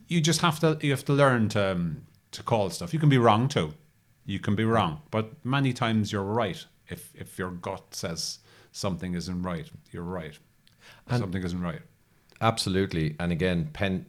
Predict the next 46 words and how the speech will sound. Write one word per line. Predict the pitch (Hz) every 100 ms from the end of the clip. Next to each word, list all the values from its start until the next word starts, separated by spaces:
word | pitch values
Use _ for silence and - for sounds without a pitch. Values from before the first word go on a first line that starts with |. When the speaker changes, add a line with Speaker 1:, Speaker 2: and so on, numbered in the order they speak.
| 73
Speaker 2:
depending | 87 104 101 92
on, | 87 82 80
on, | 80 82 76
in | 90
the | 80
context | 78 92 87 76 80
of | 78
your | 85 80
experience | - 85 80 78 76
and | 76 76
your | 73
skill | - - 90 87 85
and | 104
Speaker 1:
Yeah. | 98
Speaker 2:
your | 85
talent | - 85 82 76
and | 73
all | 80 87
those | 76 76
things, | 85 90 76 76 - - -
uh, | 98 95 95 - - - - - _
pathology | 117 117 165 226 202
is | 101
interesting | 117 151 101 - 90
because | 85 110 95
usually | 117 131 117 104 90
w-, | - 85 - 76 98
one | 95
would | 82
think | 98 98 95
when | 90
you've | 78
got | 107
a | 110
slide | - 92 87 87 95 - _
and | 87
a | 82
sample, | - 85 85 101
Speaker 1:
Yeah. | 101 90 -
Speaker 2:
you | 90
look | 90 98
at | 98
it, | 90 82 -
"Oh, | 101
that's | 78 101 104 101
a, | 90 78 78 82 80 76